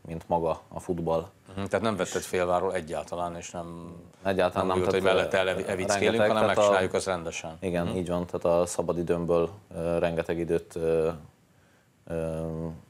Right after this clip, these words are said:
Speaker 1: szorítottam arra, hogy, hogy, hogy rendes, jó jegyekkel el tudjam végezni ezt az egyetemet.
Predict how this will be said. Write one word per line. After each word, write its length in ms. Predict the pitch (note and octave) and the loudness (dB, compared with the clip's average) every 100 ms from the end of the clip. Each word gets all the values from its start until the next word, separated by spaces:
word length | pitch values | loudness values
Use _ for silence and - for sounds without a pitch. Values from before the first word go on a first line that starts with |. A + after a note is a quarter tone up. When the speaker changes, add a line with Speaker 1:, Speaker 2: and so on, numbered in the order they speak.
| _ - | _ -8
Speaker 1:
szorítottam 580 | - E2 E2+ - E2 | -2 0 0 -4 -2
arra, 180 | E2 E2 | 2 2
hogy, 240 | E2 E2 D#2+ | 2 -2 -2
hogy, 220 | E2+ D#2 | -2 -2
hogy 220 | E2 D#2+ | -4 -2
rendes, 380 | E2+ D#2+ E2+ - | -2 0 -2 -2
jó 100 | E2+ | 0
jegyekkel 400 | D#2+ E2 - D#2+ | 0 -2 -2 -2
el 80 | E2 | -2
tudjam 240 | E2+ E2+ | -4 -4
végezni 320 | E2+ E2+ E2+ | -2 0 -2
ezt 140 | E2 F2+ | -6 -4
az 80 | |
egyetemet. 500 | F2 E2+ E2+ E2+ F#2 | -2 -4 -6 -10 -14